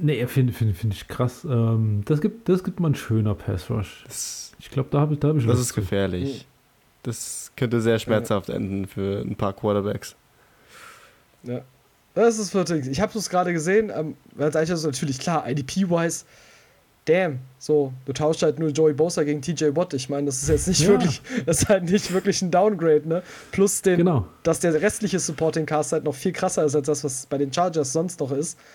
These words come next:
Speaker 1: Mhm.
Speaker 3: Äh, ja, definitiv ein Upgrade. Und ich hab's ein bisschen mit reingenommen, weil's in dem Fall auch, äh, in unserem Discord gerade gefragt wurde. <laughs> Deswegen ist es auch bei mir so aufgepoppt. Dann hab ich's kurz überprüft und dann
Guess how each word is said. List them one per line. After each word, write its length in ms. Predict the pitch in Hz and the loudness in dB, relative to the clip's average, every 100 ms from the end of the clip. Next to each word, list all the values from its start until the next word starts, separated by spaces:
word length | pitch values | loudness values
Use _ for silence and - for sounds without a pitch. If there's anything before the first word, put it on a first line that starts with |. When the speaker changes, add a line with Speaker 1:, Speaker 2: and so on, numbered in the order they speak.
| - - _ _ | -20 -20 _ _
Speaker 1:
Mhm. 100 | 113 | 0
Speaker 3:
Äh, 220 | 147 151 127 | 4 4 2
ja, 260 | 120 160 | 0 0
definitiv 480 | 127 156 180 - 170 | 0 -2 -2 -4 -4
ein 60 | 139 | -4
Upgrade. 440 | 151 - 208 226 - - - - | -4 0 0 0 -8 -20 -16 -2
Und 320 | 165 170 160 _ | 0 0 -6 _
ich 120 | 131 | -4
hab's 120 | 190 202 | -2 0
ein 80 | |
bisschen 140 | 196 160 | -2 0
mit 80 | 151 | 0
reingenommen, 400 | 190 208 180 139 | 0 0 -2 -2
weil's 280 | 156 170 | -2 -2
in 100 | - | -6
dem 120 | 147 170 | -6 -4
Fall 160 | 175 | -2
auch, 260 | 139 156 - - | 0 -2 -4 -2
äh, 200 | 147 139 | 0 0
in 80 | |
unserem 240 | 151 151 147 | -2 0 0
Discord 360 | 196 - 151 | -2 0 -2
gerade 240 | 127 135 139 | -2 -2 -2
gefragt 420 | 131 143 143 - | -2 -2 -4 -2
wurde. 320 | 139 143 165 | -2 0 0
<laughs> 0 | |
Deswegen 400 | 143 143 - 185 | -2 -2 0 0
ist 120 | 185 | 0
es 60 | 175 | 0
auch 100 | 175 | 0
bei 80 | 175 | 2
mir 120 | 175 | 0
so 120 | 160 | 0
aufgepoppt. 540 | 147 175 - 139 165 - - - - | 0 -2 -4 -2 -2 -4 -12 -20 -12
Dann 100 | - | -2
hab 100 | 147 | 0
ich's 120 | 170 - | 0 0
kurz 220 | 185 170 | -2 2
überprüft 500 | 160 139 - 214 - | 0 2 2 0 0
und 120 | 170 | -2
dann 280 | 165 170 | 0 -2